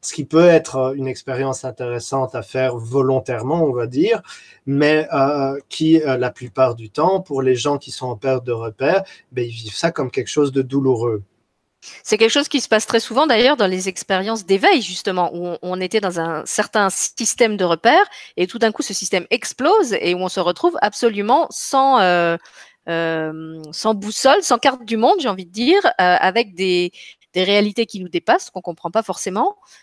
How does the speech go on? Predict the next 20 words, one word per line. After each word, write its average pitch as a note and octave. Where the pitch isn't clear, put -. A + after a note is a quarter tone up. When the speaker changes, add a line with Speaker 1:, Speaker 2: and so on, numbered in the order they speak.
Speaker 2:
Euh, E3+
je E3
vous F3+
renvoie F#3+
par F#3+
exemple F#3+
à F3
une F3
expéri-, F3+
à, F3
à F3+
une F#3
émission F3+
qui -
avait E3
été E3
faite -
avec E3
Armelle G3+
Bonhomet. G3